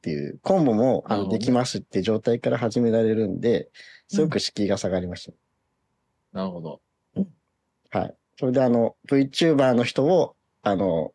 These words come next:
Speaker 1: その、格ゲーのプロの人がコーチングして、大会に出すみたいな。
Speaker 2: あ、なるほど。
Speaker 1: は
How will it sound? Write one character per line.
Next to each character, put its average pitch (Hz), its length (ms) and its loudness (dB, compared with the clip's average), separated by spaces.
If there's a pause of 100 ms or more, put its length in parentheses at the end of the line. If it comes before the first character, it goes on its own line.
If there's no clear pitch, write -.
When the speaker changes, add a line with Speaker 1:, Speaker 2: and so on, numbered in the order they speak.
Speaker 1:
そ 95 140 -6
の、 80 260 -4 (460)
格 107 240 -4
ゲ 110 100 2
ー 104 40 0
の 107 100 -2
プ - 100 -2
ロ 113 100 4
の 101 60 0
人 101 220 -2
が 143 260 0
コ 110 140 0
ー 107 60 0
チ 107 200 -2
ン 104 60 0
グ 98 140 -2
し - 140 -8
て、 107 240 -2 (380)
大 101 220 0
会 98 420 -2
に 101 160 -2
出 95 140 -2
す - 120 -10
み - 120 -10
た - 100 -16
い - 80 -16
な。 - 80 -20 (1120)
Speaker 2:
あ、 127 100 0
な 104 140 0
る 104 80 -4
ほ 107 100 -4
ど。 110 180 -6 (260)
Speaker 1:
は 95 100 0